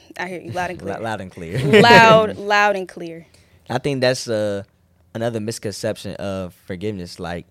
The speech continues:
Speaker 2: there will be people that are, that are unintentionally holding grudges.
Speaker 1: Mm.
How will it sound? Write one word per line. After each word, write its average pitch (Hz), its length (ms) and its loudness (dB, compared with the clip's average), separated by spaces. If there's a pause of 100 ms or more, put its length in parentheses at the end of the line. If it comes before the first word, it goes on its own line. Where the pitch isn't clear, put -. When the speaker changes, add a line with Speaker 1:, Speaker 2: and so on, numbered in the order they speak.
(600)
Speaker 2:
there 120 160 0
will 127 80 4
be 120 120 -4
people 131 240 -6
that 107 120 -2
are, 98 280 -2 (440)
that 113 140 -4
are 107 160 -4 (140)
unintentionally 120 600 -8
holding 95 320 -8
grudges. - 580 -14 (200)
Speaker 1:
Mm. 220 360 -10